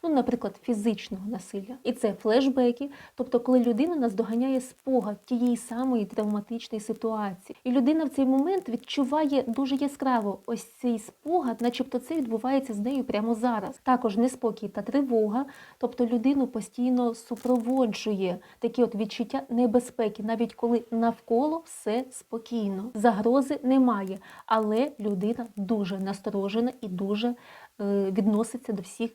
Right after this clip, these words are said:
з підозрою. Також можуть бути проблеми зі сном, це можуть бути кошмари, проживання тієї самої травми у снах. Людина після аб'юзу може стати емоційно відчуженою,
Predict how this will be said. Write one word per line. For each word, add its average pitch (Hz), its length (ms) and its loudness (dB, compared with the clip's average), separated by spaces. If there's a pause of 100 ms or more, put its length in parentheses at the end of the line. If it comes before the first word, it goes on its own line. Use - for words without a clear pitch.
з - 120 -20
підозрою. 202 760 -2 (180)
Також 247 320 2
можуть 202 280 -2
бути 196 280 -6
проблеми 233 680 0
зі 190 220 -4
сном, 240 520 2 (200)
це 226 140 0
можуть 214 280 -4
бути 196 360 -6 (280)
кошмари, 240 800 2 (260)
проживання 240 720 2 (160)
тієї 226 360 0
самої 196 500 -4
травми 269 500 0 (160)
у 254 160 -2
снах. 226 540 -8
Людина 233 320 4
після 226 280 0
аб'юзу 220 400 2
може 214 300 0
стати 208 440 -8 (260)
емоційно 233 760 2 (100)
відчуженою, 247 1040 0